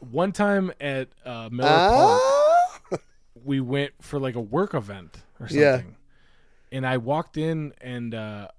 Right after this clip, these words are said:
Speaker 1: a bud-, or a guy that I worked with, I won't say a buddy because he's dead to me at this point. Um,
Speaker 2: <laughs>
Speaker 1: he
Speaker 2: Oh,
Speaker 1: was like,
Speaker 2: wow.
Speaker 1: it was when I had my Xterra, right?
Speaker 2: Yeah.
Speaker 1: And, uh, he was like, "Hey, do you have that, uh, that, like,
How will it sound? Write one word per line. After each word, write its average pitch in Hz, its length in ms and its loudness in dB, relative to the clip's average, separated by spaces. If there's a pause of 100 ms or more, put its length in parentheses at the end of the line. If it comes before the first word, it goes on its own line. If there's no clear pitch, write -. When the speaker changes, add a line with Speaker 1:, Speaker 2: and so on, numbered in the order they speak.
(180)
Speaker 1:
a 117 60 -14
bud-, 131 380 -10
or 135 100 -8
a 117 100 -12
guy 139 280 2
that 156 120 2
I 123 60 0
worked 135 240 -2
with, 107 100 -8
I 123 40 -4
won't 143 180 0
say 135 140 0
a 117 40 0
buddy 113 340 -2
because 101 340 -10
he's 104 140 -8
dead 113 260 -6
to 98 80 -10
me 92 380 -14
at - 140 -16
this 104 160 -16
point. - 320 -18 (480)
Um, 95 520 -6
Speaker 2:
<laughs> - 20 -8
Speaker 1:
he - 140 -6
Speaker 2:
Oh, 170 160 6
Speaker 1:
was 151 140 -2
like, 139 120 2
Speaker 2:
wow. - 380 4 (500)
Speaker 1:
it 165 120 6
was 156 140 0
when 185 120 2
I 190 100 4
had 190 140 4
my 180 140 2
Xterra, 143 720 0 (240)
right? 143 300 -4
Speaker 2:
Yeah. 165 400 8
Speaker 1:
And, 131 100 -2
uh, 120 240 -2 (400)
he 190 100 -4
was 175 200 0
like, 156 240 0
"Hey, 160 540 -2 (200)
do 139 80 -14
you 185 100 -2
have 226 180 -4
that, 175 260 0
uh, 107 400 -8
that, 117 200 -10
like, 113 180 -10